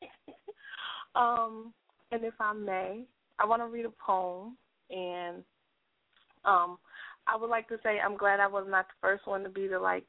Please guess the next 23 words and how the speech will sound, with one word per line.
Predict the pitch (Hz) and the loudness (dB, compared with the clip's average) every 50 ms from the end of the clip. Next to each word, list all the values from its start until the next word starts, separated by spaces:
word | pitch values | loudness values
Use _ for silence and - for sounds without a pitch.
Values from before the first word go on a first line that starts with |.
| - _ - | -12 _ 2
eyeball | - 180 185 190 202 214 214 214 220 226 | 4 4 4 4 2 0 0 2 2 2
of | 226 220 220 | 0 0 -2
the | 226 | -4
kinda, | 226 - 247 240 233 233 240 240 233 240 233 233 _ _ _ _ | 0 2 4 4 4 4 2 0 0 0 -2 -6 _ _ _ _
<laughs> | - - - - | -14 -12 -4 0
the, | - 240 233 208 202 214 208 202 196 202 196 196 - - - - - - - - - _ - | 2 2 2 0 -2 -2 0 0 0 0 -2 -4 -8 -12 -20 -20 -20 -20 -20 -20 -20 _ 0
the | 220 | 2
atmosphere | 180 185 202 - - 214 226 - - - 233 233 240 | 4 4 4 4 0 -4 -8 -4 0 2 4 4 4
of | 240 | 2
the | 240 | 2
poetry | 247 - 247 240 254 254 - 269 262 | 4 4 6 6 4 2 0 -4 -2
right | 269 262 262 262 262 | 0 2 2 2 2
now, | 269 269 269 277 269 277 269 277 - - - - - - 208 | 0 0 0 -2 -4 -4 -6 -8 -12 -16 -20 -20 -20 -12 -4
but | 208 214 214 214 208 - - - _ _ _ _ _ - | -2 0 0 0 0 -2 -6 -10 _ _ _ _ _ 2
I | - 220 208 202 | 2 2 2 2
guess | 208 226 233 254 277 - - - | 2 2 2 2 2 -2 -2 2
I | - 214 | 2 2
was | 220 220 220 - _ - | 2 0 -4 -10 _ -6
feeling | - 214 214 208 202 196 | -4 -4 -2 -2 -2 -2
a | 190 | 0
little | 202 202 202 196 | 0 0 -2 -2
bit | 196 190 - - - | -2 -4 -6 -6 -4
angry | 143 180 185 196 208 233 240 247 262 262 269 | -4 -2 -2 -2 -2 -2 -2 0 -2 -2 -4